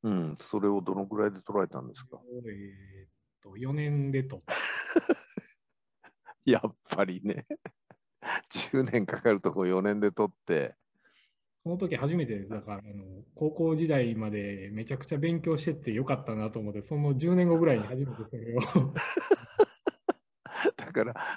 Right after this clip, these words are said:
Speaker 1: 大学受験で培った能力とか技術が、は-、初めて生きたっていう感じ、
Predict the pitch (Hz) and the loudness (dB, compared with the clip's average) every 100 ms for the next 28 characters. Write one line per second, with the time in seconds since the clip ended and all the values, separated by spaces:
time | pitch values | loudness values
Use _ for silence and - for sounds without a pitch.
0 | - - 110 131 139 135 127 131 135 123 | -10 0 6 8 10 8 6 0 0 -2
1 | 127 - 131 120 113 113 110 - - - | -6 0 2 2 2 2 0 -2 -20 -2
2 | 120 113 - _ - 117 110 113 113 107 | 2 2 0 _ 2 4 4 0 0 0
3 | 101 _ - - 87 95 87 107 104 95 | -2 _ -16 -8 -6 -4 -2 -2 0 -2
4 | - 87 80 95 78 - 95 95 110 - | -2 -4 2 2 2 0 -2 -4 -12 -8
5 | - 110 139 151 131 95 - 92 - 78 | -6 -4 0 2 4 2 2 -2 -2 -4
6 | - 67 - | -4 -6 -8